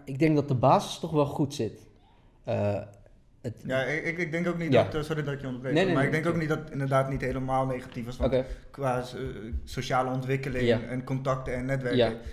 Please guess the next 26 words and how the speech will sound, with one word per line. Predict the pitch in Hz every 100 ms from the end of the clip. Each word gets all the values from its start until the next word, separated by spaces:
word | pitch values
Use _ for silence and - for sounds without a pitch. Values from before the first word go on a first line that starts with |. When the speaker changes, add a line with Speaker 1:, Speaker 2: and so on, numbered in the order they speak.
| -
Speaker 2:
heeft | 120
ze | 117
zeker | 110 117 113
voordelen. | - 117 113 113 123
Speaker 1:
Ja, | 143 123
Speaker 2:
Maar | 107
het | -
is | 131
Speaker 1:
ja. | 120
Speaker 2:
meer | 131 135 135 - - - -
creatieve | - 131 135 147 143 123 -
vlak, | - 143 143
zeg | - 135 -
maar, | 131 139 143 120
die | 127 120 117
beperkt | 120 131 131 135
wordt, | 139 135
zeg | 135
maar, | 135 135 143
door | 127
de | 127
Speaker 1:
Ja. | 120 117
Speaker 2:
school-, | -
door | - 131
het | 131
schoolsysteem. | 135 - 139 131 - 135